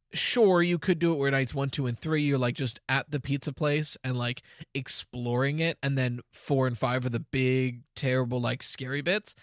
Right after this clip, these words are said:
That doesn't really track for me, 'cause I feel like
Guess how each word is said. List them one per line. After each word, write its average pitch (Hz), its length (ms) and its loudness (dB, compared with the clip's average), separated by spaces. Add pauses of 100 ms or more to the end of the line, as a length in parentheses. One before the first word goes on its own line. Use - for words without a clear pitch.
(720)
That 170 200 0
doesn't 214 280 0
really 185 300 2
track - 580 -4
for - 260 -10
me, - 440 -16 (360)
'cause 170 160 2
I 165 120 8
feel 285 640 -2
like - 540 -8